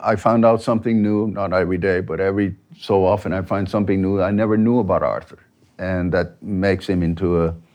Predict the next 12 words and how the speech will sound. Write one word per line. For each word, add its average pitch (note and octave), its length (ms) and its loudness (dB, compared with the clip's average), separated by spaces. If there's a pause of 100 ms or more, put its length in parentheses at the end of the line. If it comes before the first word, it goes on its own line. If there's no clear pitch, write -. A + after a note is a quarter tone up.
(360)
just G#2+ 260 -4
a, F2 220 0 (540)
I A#2+ 60 -2
mean, A2 160 4
he A2 100 4
truly A#2+ 320 4
was G2+ 260 4
a E2+ 80 0
hero. E2+ 420 -2 (520)
A F2 100 -12
hero F#2 640 0
in, F#2 560 -6